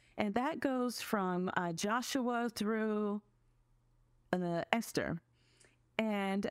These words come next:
um, those books are stories, not made up stories, his-, history. And so a lot of times with the narratives, you will hear them called, um, uh, Old Testament history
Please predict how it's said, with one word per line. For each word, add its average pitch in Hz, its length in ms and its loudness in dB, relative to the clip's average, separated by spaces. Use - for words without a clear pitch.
um, 190 460 2
those 294 420 0
books 220 400 -2
are 180 300 2
stories, - 1080 -2
not 262 380 2
made 302 200 2
up 311 140 0
stories, 156 460 -2
his-, - 480 -4
history. 208 720 -2
And 220 100 0
so 220 140 0
a 202 40 0
lot 269 180 2
of 349 80 -4
times 254 200 0
with 208 120 0
the 185 80 0
narratives, 233 680 -2
you 220 160 0
will 214 120 0
hear 233 240 0
them 202 220 0
called, 190 500 0
um, 170 380 0
uh, 180 460 -2
Old 208 160 -2
Testament 202 480 -2
history 254 640 -2